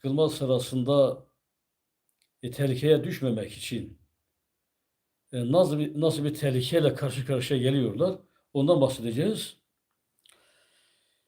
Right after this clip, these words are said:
Şimdi elbette, e, ülkede tabii namaz kıla-, kılanlar çoktur. E,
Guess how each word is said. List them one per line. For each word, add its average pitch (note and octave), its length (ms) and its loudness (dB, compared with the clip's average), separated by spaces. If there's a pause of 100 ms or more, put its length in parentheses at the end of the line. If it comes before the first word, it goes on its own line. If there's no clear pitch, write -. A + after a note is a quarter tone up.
(180)
Şimdi E3 220 -4
elbette, G3 840 2
e, E3 120 -2
ülkede D#3+ 640 2
tabii E3+ 280 0
namaz E3 300 2
kıla-, C#3+ 340 0
kılanlar D3 440 2
çoktur. - 720 -6 (2000)
E, C3 260 2